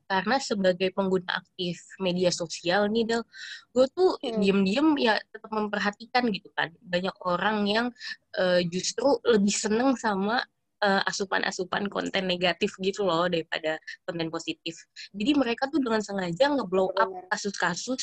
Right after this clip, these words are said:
Speaker 1: yang emang
Speaker 2: Iya, bener-bener.
Speaker 1: trending, iya, sampai jadi, eh,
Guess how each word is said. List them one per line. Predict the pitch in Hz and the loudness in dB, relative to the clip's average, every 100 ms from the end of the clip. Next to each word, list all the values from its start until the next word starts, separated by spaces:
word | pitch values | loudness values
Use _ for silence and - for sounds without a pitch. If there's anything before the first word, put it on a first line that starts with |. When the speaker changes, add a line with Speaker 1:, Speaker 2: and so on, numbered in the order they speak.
| - | 0
Speaker 1:
yang | 226 190 180 | 0 2 0
emang | 185 185 233 | 2 0 0
Speaker 2:
Iya, | 202 | -8
bener-bener. | 214 208 | -4 -2
Speaker 1:
trending, | 240 302 311 285 285 277 269 | 4 6 6 6 6 6 4
iya, | 269 269 262 254 | 2 4 6 4
sampai | 247 214 240 | 2 0 0
jadi, | 214 202 190 208 - - - - 196 | 2 2 2 -4 -6 -14 -14 -4 2
eh, | 202 202 196 202 202 | 4 6 6 6 4